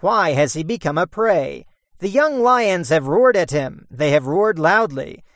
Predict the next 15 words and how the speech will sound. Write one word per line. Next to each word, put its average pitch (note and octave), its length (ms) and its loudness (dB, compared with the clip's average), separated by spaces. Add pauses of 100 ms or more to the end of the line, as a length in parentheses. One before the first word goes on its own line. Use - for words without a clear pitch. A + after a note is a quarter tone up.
(120)
and D#3 220 -2
they C3 180 0
have C3+ 160 0
made D3+ 220 -4
his D#3 160 -4
land F3 320 -6
a G3+ 60 0
waste. F#3+ 500 -6 (260)
His A3 220 0
cities C4 340 -2
have F#3+ 200 0
been E3 120 2
destroyed, G3 600 -6
without D#3 460 0
inhabitant. F#3 680 -4